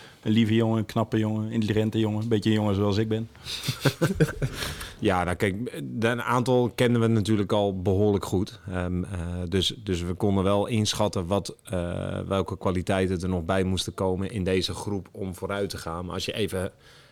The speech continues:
Speaker 2: ehm, begin twintig, ehm, allemaal nog groeiende in hun carrière, dus niet de absolute kopmannen al, maar wel met,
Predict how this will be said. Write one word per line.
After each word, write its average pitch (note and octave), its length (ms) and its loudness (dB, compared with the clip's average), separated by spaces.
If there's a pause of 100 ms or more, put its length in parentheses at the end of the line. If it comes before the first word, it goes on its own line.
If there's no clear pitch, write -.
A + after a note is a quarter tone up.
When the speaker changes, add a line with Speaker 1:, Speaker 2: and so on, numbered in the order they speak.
(140)
Speaker 2:
ehm, F2 360 -6
begin G2+ 580 0
twintig, A2 680 0 (480)
ehm, F2 720 -4
allemaal G2 460 2
nog F#2 220 0
groeiende A2+ 500 4
in G2 180 0
hun F#2+ 160 2
carrière, F#2+ 540 2
dus F2+ 160 -4
niet G2+ 200 2
de G#2 100 0
absolute G2 560 -2 (120)
kopmannen F#2+ 500 0
al, F2+ 260 0
maar F2 340 -2
wel F#2 260 2
met, F2+ 220 -2